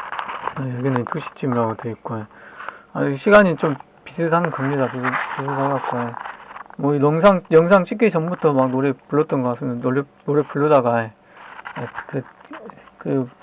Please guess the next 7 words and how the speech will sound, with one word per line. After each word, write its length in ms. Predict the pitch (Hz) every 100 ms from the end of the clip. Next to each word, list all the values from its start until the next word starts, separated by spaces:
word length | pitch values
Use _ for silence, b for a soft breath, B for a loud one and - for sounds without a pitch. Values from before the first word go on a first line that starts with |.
| -
찍자는 420 | 190 190 170 139
생각 260 | 151 147
들어갖고 320 | - 127 123 -
찍었죠. 580 | 156 - - - 120 113 - - - - - - - - - 58 - - 50 - _ - _ _ - - - - - - - - - - - - -
근데 260 | 143 135
그게 420 | 131 151 139 135 127
그 300 | 131 127 123